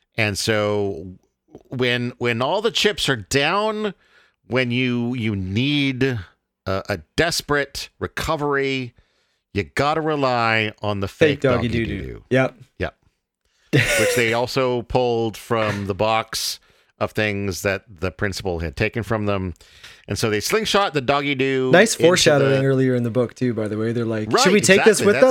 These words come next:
Speaker 2: us?" And it's like, "Well, you never know when you're gonna need some doggy, fake
Speaker 1: Right.
Speaker 2: doggy doo-doo."
Speaker 1: That's Chekhov's
Speaker 2: <laughs>
Speaker 1: doggy doo-doo right there. Um, and so they, they slingshot it in, and it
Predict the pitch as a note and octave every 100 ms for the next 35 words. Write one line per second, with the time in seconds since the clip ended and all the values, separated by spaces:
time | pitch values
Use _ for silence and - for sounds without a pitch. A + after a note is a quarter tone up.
0 | A#3 F3+ E3 D3 D#3+ D3+ D#3 D#3 E3 E3+
1 | E3+ F3 D3+ C#3 C#3+ C#3+ D3 C#3+ C#3+ B2+
2 | C3 C#3 C#3 B2+ - D#3+ G2 D3 D3 C#3+
3 | D#3 C#3 A#2+ - _ _ _ _ _ -
4 | B2+ - - D#3+ F3 D3+ C3+ F#3+ D3 D#3
5 | C#3+ B2+ F3 A#2+ F#2 F2+ E2+ F2 E2 F2
6 | D#2+ - _ _ _ _ _ - B2 A#2
7 | A2+ A2+ A2 A2 - _ C3 B2 C#3 B2
8 | B2 C3 B2+ - F3+ G3 G3 F3+ D#3+ C3
9 | C3 C3+